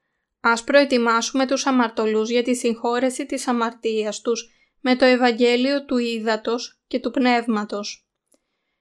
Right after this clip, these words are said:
Πιστεύω ότι ο Κύριος μας έχει προετοιμάσει ήδη όλες τις ευλογίες του ουρανού που φυλάσσονται για τους δίκαιους και μας περιμένει.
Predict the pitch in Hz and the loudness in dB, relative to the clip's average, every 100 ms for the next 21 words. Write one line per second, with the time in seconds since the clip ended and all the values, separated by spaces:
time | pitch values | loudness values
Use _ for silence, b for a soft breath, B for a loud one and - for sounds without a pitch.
0 | _ - 247 - 269 269 302 302 285 254 | _ -4 -4 2 2 4 0 0 4 4
1 | 247 254 254 262 247 226 226 226 226 240 | 2 0 0 2 2 2 -2 -2 -2 -2
2 | - - - 247 240 277 269 277 262 240 | -8 -16 -4 -2 -2 -2 0 2 2 0
3 | 233 240 247 262 240 247 247 254 - 233 | 0 -2 -4 -4 -4 -4 -2 -4 -2 -2
4 | 247 254 254 254 247 226 220 208 220 226 | 0 0 -2 -4 -2 -2 -4 -4 -2 -2
5 | - 233 220 214 208 214 254 254 b b | -2 -2 -2 -2 -2 0 0 -2 b b
6 | b b b - 262 277 254 247 247 247 | b b b -2 0 2 2 2 2 -2
7 | 247 226 254 262 254 226 214 233 226 247 | -2 0 0 0 0 -4 -4 -4 -2 -2
8 | 254 262 254 254 254 240 226 226 226 214 | -2 0 0 0 0 -2 0 -2 -4 -6
9 | 214 | -8